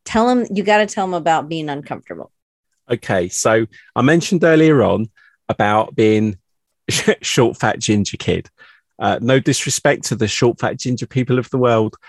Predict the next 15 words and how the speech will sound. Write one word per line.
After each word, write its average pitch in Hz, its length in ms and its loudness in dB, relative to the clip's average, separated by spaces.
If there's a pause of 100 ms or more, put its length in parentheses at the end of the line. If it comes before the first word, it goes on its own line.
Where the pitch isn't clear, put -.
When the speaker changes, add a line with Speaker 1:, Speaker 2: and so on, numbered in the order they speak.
(200)
Speaker 2:
but 113 120 2
when 135 140 4
I 160 120 4
was 143 100 -2
a 151 60 -4
kid, 120 500 0
that's - 240 -2
all 113 240 2
I 98 80 2
got - 220 -4
told. 92 380 -6 (120)
I 98 120 0
had 98 120 -2
no 120 180 4
confidence. 110 1040 -2